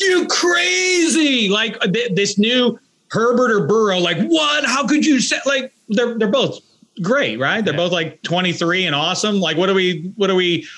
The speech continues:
Speaker 1: arguing about here? So yeah, Chargers are another great one there.
Speaker 2: All right.
Speaker 1: I love,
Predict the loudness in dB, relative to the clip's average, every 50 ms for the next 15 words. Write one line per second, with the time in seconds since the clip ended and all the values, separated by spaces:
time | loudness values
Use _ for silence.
0 | -10 _ -2 -2 0 0 0 0 0 0 0 -2 -2 -2 -2 -2 -2 -2 -2 -2
1 | -2 0 0 0 0 0 -2 -6 -8 _ -4 -2 0 0 2 0 2 2 2 2
2 | 2 2 2 0 0 0 0 0 0 0 0 0 -2 -4 -4 -4 -2 -2 -2 -2
3 | -2 -4 -6 -14 -10 -6 -4 -4 -2 -2 0 0 0 0 0 -2 -4 -6 -12